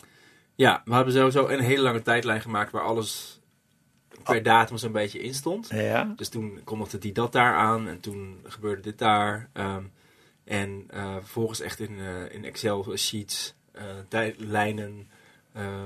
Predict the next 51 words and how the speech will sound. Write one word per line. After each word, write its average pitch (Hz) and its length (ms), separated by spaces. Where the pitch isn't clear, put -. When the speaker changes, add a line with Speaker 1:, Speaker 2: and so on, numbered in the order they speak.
Speaker 1:
waarin 92 240
alle 95 120
landen, 90 540
ja, 92 160
stonden 90 400
ge-, 90 360
ge-, 92 520
weergegeven, 98 600
zeg - 180
maar. 104 220
En 101 80
dan 90 140
een 95 100
kruisje 92 400
bij, 87 220
want 92 140
toen 101 120
deden 92 160
ze 104 100
dit, 131 200
toen 101 100
deden 90 180
ze - 80
dat. 117 340
En, 95 300
ehm, 92 180
ja, 107 200
zo, 113 360
om 113 100
het 113 100
zo 120 160
echt - 180
zo 117 100
minutieus 120 400
mogelijk 113 280
in 110 60
kaart 139 240
te - 60
kunnen 98 200
brengen. 98 180
Speaker 2:
Ja. 113 60
Speaker 1:
Want 107 120
anders 131 180
blijf 127 240
je 123 100
weer 113 100
net 120 180
zoals 110 160
al 113 80
die 113 80
anderen 113 380